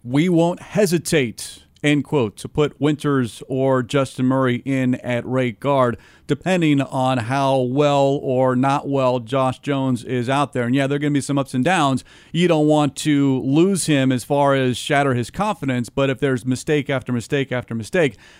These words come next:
pay attention to that right guard, and then it'll be interesting. What do you do? Is it Winters or is it Justin Murray? 'Cause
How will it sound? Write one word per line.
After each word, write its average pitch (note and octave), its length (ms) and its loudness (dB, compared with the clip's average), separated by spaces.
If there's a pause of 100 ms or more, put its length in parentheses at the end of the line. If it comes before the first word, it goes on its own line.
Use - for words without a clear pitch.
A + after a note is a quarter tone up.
pay C#3 160 2
attention D#3 440 -2
to C#3 100 -10
that B2+ 180 0
right C3 260 0
guard, C#3 380 2 (240)
and C#3+ 160 2
then D#3 160 4
it'll C#3+ 80 2
be C#3 220 2
interesting. C#3 600 0
What C3+ 120 2
do B2+ 80 0
you B2 80 -2
do? C3+ 180 0
Is A2 100 -6
it B2+ 60 -8
Winters C#3 460 -2
or C#3+ 200 0
is B2 120 -2
it A#2 80 -6
Justin C3 400 -2
Murray? C3 420 0 (260)
'Cause - 800 -2